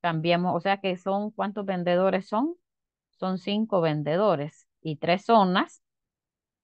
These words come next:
Veamos la zona de Oriente. Mire, igual, once, ¿verdad? Lo han dejado ahí como algo cuadradito.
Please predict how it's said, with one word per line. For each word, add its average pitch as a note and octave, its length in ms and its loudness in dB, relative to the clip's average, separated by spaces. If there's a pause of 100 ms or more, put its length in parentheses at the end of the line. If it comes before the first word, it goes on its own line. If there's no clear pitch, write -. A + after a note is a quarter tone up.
(800)
Veamos F3 520 0
la F3 120 2
zona F3 440 -4
de E3 400 -4 (1600)
Oriente. F#3+ 760 -2 (680)
Mire, A#3+ 180 -8 (960)
igual, F#3 420 2 (760)
once, B3+ 640 2
¿verdad? E3+ 380 -4 (760)
Lo F#3 120 2
han G3 140 4
dejado G3+ 340 4
ahí F#3+ 180 0
como E3+ 300 -4
algo F#3 280 -2
cuadradito. E3+ 800 -2